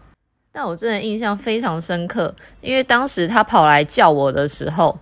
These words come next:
他就拍拍我说：“你是不是法缇娜？”我就说：“诶，你认识我哦？”他就说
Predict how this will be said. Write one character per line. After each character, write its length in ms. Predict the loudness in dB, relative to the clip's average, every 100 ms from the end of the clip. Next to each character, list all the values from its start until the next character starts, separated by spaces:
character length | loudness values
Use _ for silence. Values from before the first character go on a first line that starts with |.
| -14 -8
他 120 | 0
就 80 | 0
拍 220 | 2 0
拍 180 | 4 2
我 180 | 4 -2
说 380 | 0 -2 -2 -6 -14 -20 -20 -20 -6
：“你 80 | -2
是 160 | 0
不 40 | 2
是 120 | 4
法 160 | 4
缇 160 | 4 2
娜？” 280 | 4 2 -2 -14 -20 -20 -20 -20 -4
我 80 |
就 100 | -2
说 240 | 2 2 2 -4
：“诶， 180 | -2 -2 -4 -20 -20 -20 _ -12
你 100 | -2
认 160 | 0 0
识 160 | 2 2
我 160 | 4
哦？” 320 | 6 4 4 -2 _ _ -20 -18
他 140 | -8 -2
就 120 | -2
说 320 | 0 -2 -2